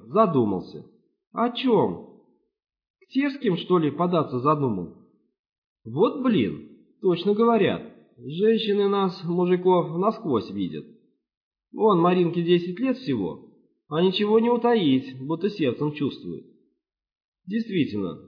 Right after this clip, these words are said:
с самого момента почти невероятного спасения Володя только и думал о том,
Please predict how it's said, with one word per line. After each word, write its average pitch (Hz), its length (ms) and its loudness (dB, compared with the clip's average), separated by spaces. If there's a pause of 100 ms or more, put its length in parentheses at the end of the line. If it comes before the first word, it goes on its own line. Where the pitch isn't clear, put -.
с - 120 -20
самого 202 360 2
момента 185 480 2
почти 156 340 -2
невероятного 156 640 0
спасения 160 800 -4 (320)
Володя 202 480 4
только 190 300 0
и 226 80 2
думал 123 340 2
о 131 160 2
том, 226 540 0